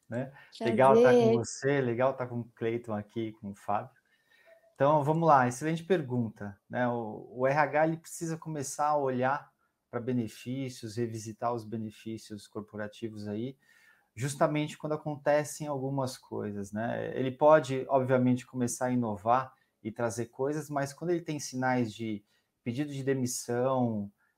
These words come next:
Speaker 1: é, falta de atração de, de talentos, é, avaliações ruins, né? Você tem hoje o Glassdoor, que é uma solução onde você consegue visualizar a nota que os colaboradores das empresas dão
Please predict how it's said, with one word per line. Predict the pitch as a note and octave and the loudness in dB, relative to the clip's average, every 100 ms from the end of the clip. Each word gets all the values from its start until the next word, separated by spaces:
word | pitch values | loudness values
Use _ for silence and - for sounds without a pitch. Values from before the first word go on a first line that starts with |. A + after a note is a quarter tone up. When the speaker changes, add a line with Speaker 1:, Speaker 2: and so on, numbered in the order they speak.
| _ - | _ -4
Speaker 1:
é, | A#2 A2+ A2+ G#2+ | -2 0 0 -2
falta | E2+ - D3+ D#3 C#3+ | -4 -4 -2 -2 -4
de | B2+ | -4
atração | C#3 C3+ B2 - C3 C3 | -4 -4 -6 -6 -8 -6
de, | A2+ A#2 G#2+ | -6 -8 -10
de | G#2 A2+ | -12 -10
talentos, | - G#2+ G2+ G#2+ B2 B2 A2 - A2 G#2+ G#2 - - - | -4 -2 -2 -2 0 0 -2 -8 -8 -8 -8 -10 -14 -8
é, | A#2+ A#2 A2+ A2 - - - | -4 -2 -4 -6 -12 -16 0
avaliações | B2 C#3+ C#3+ C#3+ E3 D#3 | 2 4 4 2 0 0
ruins, | C#3+ C#3 C#3 E3 - - - | 0 0 0 0 -2 -10 -6
né? | B2 | -4
Você | B2 A#2+ | -4 -6
tem | B2+ B2+ | -2 0
hoje | B2+ A#2+ A#2 - _ _ - | 2 0 -4 -8 _ _ -10
o | |
Glassdoor, | A#2+ B2+ B2 G#2+ A#2 B2 B2 _ _ _ _ _ | 2 4 4 2 4 4 4 _ _ _ _ _
que | |
é | A#2 | -2
uma | A#2+ A#2 | 2 2
solução | A2+ - A#2 A#2 - B2+ B2 | 0 -4 -4 -4 -2 0 0
onde | A#2+ G#2+ A2+ A2 - | 0 -2 -2 -2 -4
você | A#2 A2 | -10 -10
consegue | - A#2+ B2+ A#2+ | -6 -4 -2 -4
visualizar | A#2 A#2+ B2 A#2+ A2+ A2 B2+ B2+ - _ _ - | -4 -2 0 0 0 2 2 2 -8 _ _ -4
a | A#2+ | 0
nota | A#2+ C#3 F3 F3 | 2 4 2 0
que | D3+ | -6
os | - | -8
colaboradores | D3+ C#3 C3 B2+ C3 B2 A2+ | -6 0 0 2 0 0 0
das | B2 A#2+ | -2 -2
empresas | A#2+ B2 B2 A#2+ A#2 G2+ | -4 -2 -2 -2 -4 -6
dão | A2 B2 D3 | -4 -2 -4